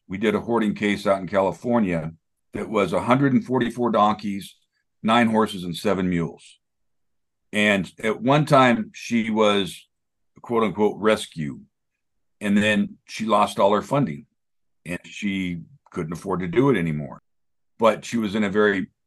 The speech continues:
poor county. It's one of the largest counties in California, but it includes Death Valley. And Death <laughs> Valley doesn't have any people, so therefore there's not a lot of tax money.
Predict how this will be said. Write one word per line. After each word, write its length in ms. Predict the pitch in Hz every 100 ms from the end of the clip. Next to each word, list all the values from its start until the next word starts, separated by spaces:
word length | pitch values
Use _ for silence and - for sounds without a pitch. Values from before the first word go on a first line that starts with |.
| _
poor 300 | - 147 113
county. 380 | - 151 147 107
It's 140 | 87
one 120 | 127 123
of 60 |
the 60 | 95
largest 580 | 95 120 165 117 92 -
counties 360 | 113 104 85
in 80 | 87
California, 800 | 107 92 82 147 160 135 101 98 _ _ _ -
but 140 | 120
it 120 | 120 117
includes 500 | 107 120 113 90 -
Death 280 | 104 92
Valley. 420 | - 120 98 67 _ _ _
And 120 | 85
Death 180 | 98 98
<laughs> 20 |
Valley 240 | 113 - -
doesn't 240 | 98 92
have 160 | 98 85
any 120 | 82
people, 320 | 170 101 107
so 120 | -
therefore 360 | 98 104 101 98
there's 160 | 90 85
not 160 | 87
a 60 | 87
lot 180 | 82 80
of 100 | -
tax 360 | 156 160 160 -
money. 320 | 139 127